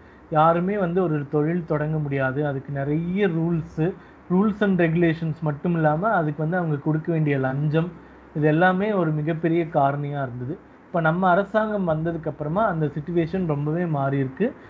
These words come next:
Ease of doing business-னு நம்ம நிறைய,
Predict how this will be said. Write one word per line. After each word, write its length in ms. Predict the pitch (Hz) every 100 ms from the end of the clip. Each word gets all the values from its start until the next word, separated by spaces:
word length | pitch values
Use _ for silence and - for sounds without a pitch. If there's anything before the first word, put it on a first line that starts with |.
| - -
Ease 260 | 175 190 190
of 160 | 202 170 160
doing 400 | 170 175 165 160
business-னு 460 | 160 151 143 208
நம்ம 260 | 214 165 147
நிறைய, 840 | 139 143 175 185 220 202 156 143